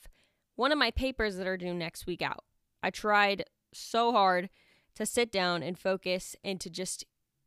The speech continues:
get, like, something done because it's literally due the day we get back and I need to get it done, but I just couldn't focus enough to do it. I sat down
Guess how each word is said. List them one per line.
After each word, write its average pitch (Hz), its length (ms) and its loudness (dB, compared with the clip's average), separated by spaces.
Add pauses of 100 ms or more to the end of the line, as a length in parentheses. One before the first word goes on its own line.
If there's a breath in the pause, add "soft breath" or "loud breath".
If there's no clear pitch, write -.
(220)
get, 196 260 0
like, 190 300 -4
something 202 760 -2
done 160 260 -6
because 208 360 -2
it's 185 200 -8
literally 247 580 0
due 202 460 -4 (560 soft breath)
the 196 120 2
day 208 220 4
we 208 120 -4
get 185 180 -2
back 160 340 -2 (100)
and 190 140 -6
I 180 100 -2
need 180 180 -6
to 190 60 -2
get 214 120 0
it 214 100 -2
done, 165 380 -4 (200)
but 180 240 -2
I 190 100 0
just - 340 -10 (680)
couldn't 196 360 -4 (640)
focus 190 440 -6
enough 175 400 -6
to 190 120 -8
do 190 180 -2
it. - 160 -8 (500)
I 202 60 -4
sat 226 300 2
down 180 380 0